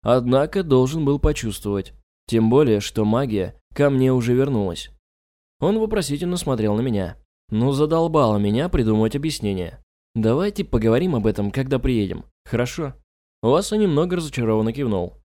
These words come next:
но докучать дополнительными вопросами не стал. Мы потихоньку двигались вперёд. Небо затянуло тучами. Наконец-то. А то уже надоело постоянное солнце.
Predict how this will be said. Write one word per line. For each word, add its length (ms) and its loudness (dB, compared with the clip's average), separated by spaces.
но 140 0
докучать 420 -2
дополнительными 600 -2
вопросами 720 -4
не 140 -4
стал. 340 -8
Мы 160 4
потихоньку 560 -2
двигались 420 2
вперёд. 480 -2
Небо 360 2
затянуло 460 0
тучами. 480 -8
Наконец-то. 720 -2
А 140 2
то 180 0
уже 200 0
надоело 440 2
постоянное 680 -2
солнце. 520 -6